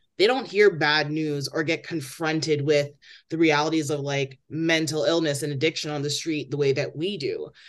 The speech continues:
And to be honest, I think I was really nice to John. I could have said worse things. And that was one of the fun things about running.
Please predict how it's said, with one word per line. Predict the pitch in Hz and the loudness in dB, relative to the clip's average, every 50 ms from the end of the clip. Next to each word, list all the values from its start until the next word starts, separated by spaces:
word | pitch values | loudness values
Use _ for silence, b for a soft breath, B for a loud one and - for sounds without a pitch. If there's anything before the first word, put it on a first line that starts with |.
| B B B B B - | B B B B B -2
And | 170 170 165 160 156 160 165 135 - _ _ - | 0 2 2 2 0 -2 -4 -8 -10 _ _ -12
to | - 202 | -8 -4
be | 262 269 | -2 0
honest, | 254 302 320 285 226 220 220 - | 2 2 2 2 2 0 0 0
I | - 247 | -2 0
think | 262 294 311 | 0 0 2
I | 320 339 | 4 2
was | 339 302 269 | 2 2 0
really | 294 311 339 349 330 294 208 165 _ _ _ _ | 0 2 4 4 4 4 2 -6 _ _ _ _
nice | - 156 143 139 135 147 170 - - | -8 -4 -2 0 0 0 -2 -4 -4
to | - 285 233 | -4 -4 0
John. | 262 269 277 285 294 311 359 403 392 _ - | 2 4 4 4 4 2 2 0 -2 _ 0
I | - 226 | 0 0
could | 220 - 339 | 2 2 2
have | 349 247 - | 2 2 2
said | - 226 202 156 139 | 2 2 2 2 0
worse | 139 135 127 156 190 - - | -2 -2 -2 -2 -2 -4 -4
things. | - 269 277 311 330 392 427 453 453 - - B B B B B B B B _ _ _ _ _ _ - | -4 -4 -2 -2 -2 -2 -4 -4 -8 -10 -16 B B B B B B B B _ _ _ _ _ _ 0
And | - 214 208 196 196 196 196 180 - - _ _ _ - | 2 4 4 4 4 2 2 0 -4 -10 _ _ _ -4
that | 160 196 202 220 - - - | 0 2 2 2 0 -2 -2
was | 220 214 214 214 208 202 196 185 175 - - _ | 0 2 2 4 4 4 2 2 -2 -10 -12 _
one | - 185 190 196 | -4 -4 -2 -2
of | 202 202 | 0 0
the | 185 180 175 170 156 139 - _ _ _ _ - | 2 2 2 0 -2 -4 -10 _ _ _ _ -6
fun | 160 147 147 180 185 | -4 -2 -2 -2 -2
things | 175 208 208 220 220 220 | -2 -2 -2 0 0 0
about | 226 233 226 220 - | 0 0 0 2 2
running. | 226 233 240 269 277 311 349 320 | 2 2 2 2 2 2 0 0